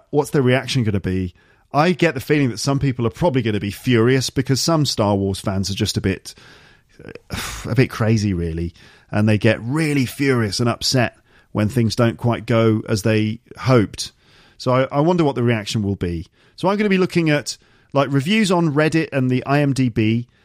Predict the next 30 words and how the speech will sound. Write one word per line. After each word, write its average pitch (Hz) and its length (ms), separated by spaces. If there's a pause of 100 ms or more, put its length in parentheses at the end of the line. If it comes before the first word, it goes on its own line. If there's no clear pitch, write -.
(120)
to - 100
see 139 140
what 123 160
users 120 480
are 92 40
saying. 104 460 (300)
I'm 127 80
also 151 240
gonna 127 160
listen 123 260
to 123 140
Mark 123 300
Kermode 120 600 (260)
on 107 100
Friday. 120 500
He's 123 220
gonna 117 160
be 104 120
reviewing 104 400
the 98 60
film, 107 360
and 95 100
I'm 123 100
always 170 240
interested 117 420
in 101 80
what 104 160
Mark 98 220
Kermode 95 420
says 110 340